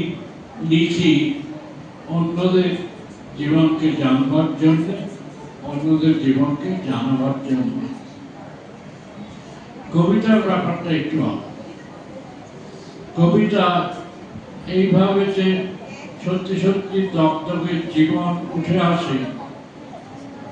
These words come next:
তা সব সময় হয় না, কিন্তু আসতেও পারে, তাতে একটা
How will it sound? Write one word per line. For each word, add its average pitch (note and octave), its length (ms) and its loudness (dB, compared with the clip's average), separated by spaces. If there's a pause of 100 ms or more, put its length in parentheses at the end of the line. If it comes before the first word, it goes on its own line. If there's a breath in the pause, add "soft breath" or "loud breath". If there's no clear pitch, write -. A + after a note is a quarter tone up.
(180)
তা D#3+ 400 2
সব E3 140 0 (140)
সময় D#3+ 380 0
হয় C3 260 2
না, C3 220 2 (1600)
কিন্তু A3 360 4 (1300)
আসতেও B3+ 440 2 (120)
পারে, G#3 460 4 (220)
তাতে F3 300 -2
একটা G3 440 -2